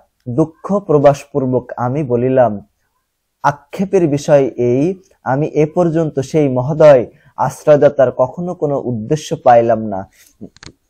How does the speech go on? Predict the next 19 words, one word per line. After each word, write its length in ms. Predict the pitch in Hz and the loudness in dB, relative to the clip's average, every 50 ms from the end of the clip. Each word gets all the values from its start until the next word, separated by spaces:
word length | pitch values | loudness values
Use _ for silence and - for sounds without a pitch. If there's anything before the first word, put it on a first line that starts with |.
| _ _ _ _ _ - | _ _ _ _ _ -2
মানে 180 | 143 143 147 165 | 2 4 4 6
বলতেছে 420 | 151 143 156 - - 151 - 185 | 6 6 6 4 4 0 -2 -2
কি 160 | 180 - 202 180 | -2 -2 0 2
যে 140 | 156 165 | 2 2
এই 260 | 160 - 131 156 180 185 | 2 2 2 2 2 0
নির্দেশ 520 | 185 180 170 147 143 151 165 165 - - | 0 -2 -4 -2 -2 -2 -2 -2 -4 -4
করিয়া, 480 | - 151 135 123 123 123 127 151 208 - - _ _ _ _ _ - | -2 -2 0 2 2 2 2 2 0 -2 -6 _ _ _ _ _ -2
মানে 260 | 147 160 170 180 170 - _ _ _ _ - | 0 2 2 2 0 -2 _ _ _ _ 0
এই 140 | 151 165 185 | 2 2 2
নির্দেশ 320 | 190 202 185 165 202 - | 2 2 0 0 -2 -2
করিয়া 220 | - - 196 202 180 | 0 0 0 2 2
দুঃখ, 280 | 131 156 151 - - | 0 -2 -2 0 -2
মানে 260 | 151 160 175 180 175 - | -2 0 0 0 0 0
এত 200 | 135 - - - | 0 0 0 0
কিছু 300 | 185 185 190 185 - 202 | -2 -2 -2 0 0 2
বলে 240 | 165 180 196 190 175 | 4 6 6 8 8
আমি 200 | 160 180 151 180 | 8 6 4 0
একটা 280 | 175 175 - - 185 175 | -2 -2 0 0 0 0
জিনিস 420 | 151 131 151 165 170 175 170 | 0 -2 -4 -4 -4 -4 -6